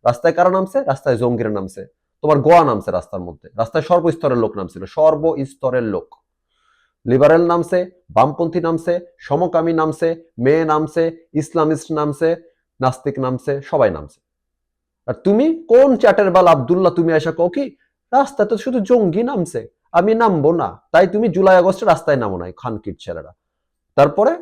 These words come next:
এখন আবার তুমি চোদাও যে, "খুব ভালো কাজ করেছে, আপনারা ভুল করেছেন।" তুই বেটা ইতিহাসের ভুল জায়গাতে দাঁড়ায় আছিস, তুই দেশের স্বার্থকে জলাঞ্জলি দেয়া আওয়ামী লীগের চামচামি করছিস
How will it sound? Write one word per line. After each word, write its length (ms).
এখন 240
আবার 200
তুমি 180
চোদাও 340
যে, 80
"খুব 220
ভালো 180
কাজ 200
করেছে, 260
আপনারা 280
ভুল 180
করেছেন।" 300
তুই 200
বেটা 200
ইতিহাসের 420
ভুল 220
জায়গাতে 240
দাঁড়ায় 240
আছিস, 280
তুই 120
দেশের 300
স্বার্থকে 440
জলাঞ্জলি 460
দেয়া 280
আওয়ামী 300
লীগের 200
চামচামি 420
করছিস 440